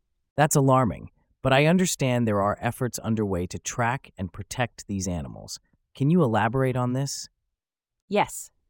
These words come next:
Speaker 2: The Giraffe Conservation Foundation has partnered with African Parks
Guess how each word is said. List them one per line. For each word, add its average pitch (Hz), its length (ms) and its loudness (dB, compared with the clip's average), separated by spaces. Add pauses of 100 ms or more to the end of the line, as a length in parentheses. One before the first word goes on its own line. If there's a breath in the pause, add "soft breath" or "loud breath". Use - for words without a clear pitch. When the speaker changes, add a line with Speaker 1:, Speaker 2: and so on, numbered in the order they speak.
(140)
Speaker 2:
The 180 100 -4
Giraffe 185 340 2
Conservation 156 640 -4
Foundation 139 560 -4
has 151 160 -8
partnered 175 420 -4
with 143 160 -10
African 156 380 -6
Parks - 480 -4